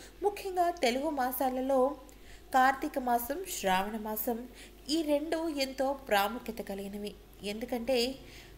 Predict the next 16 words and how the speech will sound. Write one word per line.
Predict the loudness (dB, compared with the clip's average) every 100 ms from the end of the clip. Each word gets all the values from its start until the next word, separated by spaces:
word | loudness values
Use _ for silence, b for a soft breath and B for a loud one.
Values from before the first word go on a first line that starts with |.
| -20 4
కార్తీక | 10 10 8 2 0
మాసం | 0 2 2 0 0 -6
నిత్యం | -6 -4 -4 -4
భక్తి | -6 -6 -6
పారవశంలో | -2 0 2 0 -2 -2 -2
మునిగి | -2 -4 -4
తేలితే, | 0 0 2 0 0
శ్రావణ | -2 -2 0 2 0
మాసం | -2 -6 -4 -6 -4
మొత్తం | -6 0 0 0 -8 B B 4
ఐశ్వర్యానికి, | 6 6 2 6 6 6 0 -2 -2 0 0 -2 -2
అదృష్టానికి | -4 -2 -4 2 4 4 2 -4 -6
పెట్టింది | -2 -2 -2 -4 -6
పేరుగా | -2 -2 0 -2
చెప్తూ | -2 -4 -6 -10
ఉంటారు. | -10 -6 -4